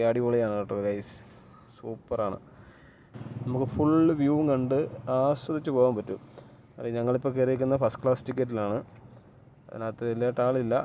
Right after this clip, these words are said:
ഇതിൻ്റെ ഫ്രണ്ടിലേക്ക് ഇത് മൂന്ന് കമ്പാർട്ട്മെൻറ്റായിട്ടാണ് സൗദിയിലെ മെട്രോ വരുന്നത്. നടുക്ക് വരുന്നത് ഫാമിലിയാണ്, ഫാമിലിയും ഗേൾസും എല്ലാം വരുന്നത്. പിന്നെ ഏറ്റവും ബാക്കിൽ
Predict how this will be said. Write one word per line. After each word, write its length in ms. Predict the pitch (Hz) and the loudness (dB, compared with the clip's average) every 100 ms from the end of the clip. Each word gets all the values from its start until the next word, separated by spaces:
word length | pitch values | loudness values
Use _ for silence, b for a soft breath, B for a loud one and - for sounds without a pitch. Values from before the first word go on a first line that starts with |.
| - | -2
ഇതിൻ്റെ 220 | - 117 120 | -8 -8 -4
ഫ്രണ്ടിലേക്ക് 460 | 120 127 135 139 143 | -4 -2 -2 -2 -2
ഇത് 80 | 139 139 | 0 0
മൂന്ന് 280 | 147 170 180 151 | 2 2 2 2
കമ്പാർട്ട്മെൻറ്റായിട്ടാണ് 840 | 139 143 143 143 143 135 120 117 127 - | 6 6 6 4 6 6 4 0 -2 -6
സൗദിയിലെ 500 | - 113 113 113 117 113 - - - - - - - - 117 | -2 -2 0 0 0 -2 -6 -18 -20 -20 -20 -20 -20 -12 -6
മെട്രോ 280 | 113 95 120 | -6 0 2
വരുന്നത്. 320 | 110 104 104 120 - - - | 2 0 -2 -2 -6 -14 -6
നടുക്ക് 280 | 110 107 123 120 | -6 -4 -2 0
വരുന്നത് 260 | 117 123 123 | 2 0 0
ഫാമിലിയാണ്, 580 | 113 113 117 117 107 110 - - | 2 2 2 0 0 -2 -6 -10
ഫാമിലിയും 420 | 120 113 110 110 110 | -6 -4 -2 -4 -2
ഗേൾസും 300 | 107 107 - | -2 -2 -4
എല്ലാം 180 | 107 101 101 | -2 -2 -2
വരുന്നത്. 300 | 101 104 120 - - - | -6 -8 -8 -10 -12 -12
പിന്നെ 180 | 110 110 | -6 -6
ഏറ്റവും 240 | 104 113 107 | -4 -2 0
ബാക്കിൽ 340 | 107 110 123 | -2 -2 -4